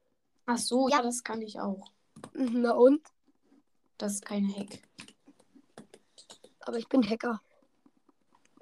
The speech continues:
Speaker 2: Können wir noch ein bisschen Bed Wars spielen?
Speaker 1: Bed Wars?
Speaker 2: Ja, oder irgendwie Hypixel, irgendwas.
Speaker 1: Ja, aber dann in einer anderen Folge, weil wir können nicht in einer
Speaker 2: Das ist doch egal.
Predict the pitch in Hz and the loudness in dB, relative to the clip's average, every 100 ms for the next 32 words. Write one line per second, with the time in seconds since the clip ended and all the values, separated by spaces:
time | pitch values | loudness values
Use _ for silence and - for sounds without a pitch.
0 | _ _ _ _ _ _ - - _ - | _ _ _ _ _ _ -20 -20 _ 8
1 | 311 403 370 339 349 - 285 311 - 269 | 8 10 8 6 4 4 6 6 6 4
2 | 247 - - 254 269 320 - _ _ _ | 4 -4 -2 2 4 2 -6 _ _ _
3 | _ _ _ _ - - - 240 311 - | _ _ _ _ -4 -4 0 2 2 -2
4 | - - - 247 247 277 330 247 262 262 | -12 -20 -10 2 4 4 2 2 2 0
5 | 247 247 240 330 - 311 233 269 254 233 | 2 0 0 -6 -10 2 4 6 4 2
6 | 240 277 262 277 285 277 277 294 277 - | 2 0 0 -2 0 0 0 0 -4 -4
7 | 294 294 254 226 233 240 247 277 277 277 | -2 -2 -2 -2 -2 -2 -4 -4 -4 -6
8 | - 247 247 254 254 247 220 285 302 254 | -8 -4 -4 -4 6 8 10 10 10 10
9 | 262 277 262 226 | 10 10 8 2